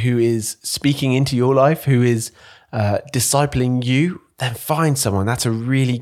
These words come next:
good thing to have. It's a really important step. So, for the sake of time, we're gonna finish there.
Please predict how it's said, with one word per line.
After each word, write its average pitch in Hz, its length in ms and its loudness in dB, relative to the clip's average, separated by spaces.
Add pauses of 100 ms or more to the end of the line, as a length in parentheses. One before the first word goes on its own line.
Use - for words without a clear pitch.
good 123 260 0
thing 113 360 -4
to 104 100 -2
have. 98 320 -2
It's - 140 -12
a 110 60 -6
really 120 280 -2
important 110 500 -6
step. - 420 -8 (160)
So, 165 380 4
for 160 160 -2
the 135 80 0
sake 175 320 2
of 143 100 -4
time, 113 360 0
we're 139 100 2
gonna 127 160 0
finish 123 400 -2
there. 101 380 -2